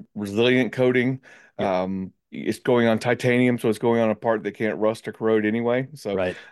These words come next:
Speaker 1: so that's nice. That, like I said, the downsides are we are somewhat limited in color options that we can't, we, we're not able to do.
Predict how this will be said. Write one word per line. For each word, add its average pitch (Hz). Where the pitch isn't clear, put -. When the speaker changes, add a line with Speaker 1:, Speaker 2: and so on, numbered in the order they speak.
Speaker 1:
so -
that's 107
nice. 110
That, 110
like 110
I -
said, 107
the 101
downsides 120
are 110
we 110
are 113
somewhat 113
limited 110
in 107
color 107
options 104
that 107
we 101
can't, 107
we, 107
we're 104
not 104
able 101
to 95
do. 98